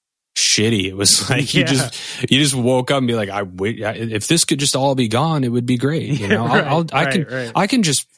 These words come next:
Speaker 1: pretend this never happened, you know, and,
Speaker 2: Yeah,
Speaker 1: like, it'll, it'll
Speaker 2: right.
Speaker 1: be cool. And, you know, and we started, I think we started playing, playing together again pretty shortly after
Speaker 2: Mm-hmm.
Speaker 1: all of that. And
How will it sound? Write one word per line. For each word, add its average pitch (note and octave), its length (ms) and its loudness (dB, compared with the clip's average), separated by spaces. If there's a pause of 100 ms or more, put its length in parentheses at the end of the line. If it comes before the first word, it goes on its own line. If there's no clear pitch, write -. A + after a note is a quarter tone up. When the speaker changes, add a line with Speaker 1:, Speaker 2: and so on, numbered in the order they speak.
(100)
Speaker 1:
pretend G#2+ 440 0
this F#2+ 160 0
never G2 240 0
happened, G#2+ 400 -2
you E3 120 0
know, F3 200 0
and, C3+ 80 0
Speaker 2:
Yeah, A#2 160 0
Speaker 1:
like, A#2 80 -2
it'll, C#3 160 0
it'll E3 120 0
Speaker 2:
right. F3 80 -2
Speaker 1:
be F3 100 0
cool. E3+ 340 0
And, A2 180 -6 (540)
you A2+ 80 2
know, A#2 140 4
and A#2 100 2
we C3+ 60 2
started, C3 420 0 (120)
I - 100 -20
think B2+ 140 -8
we - 40 -8
started C#3+ 280 0
playing, A2 420 -2 (760)
playing G#2 360 -2
together F#2+ 420 -2
again F#2+ 540 -4
pretty A#3 180 0
shortly G2+ 640 -2
after - 600 -6
Speaker 2:
Mm-hmm. B2+ 420 -2
Speaker 1:
all G2 260 0
of G2 60 -2
that. F#2+ 340 -2
And F#2+ 380 -4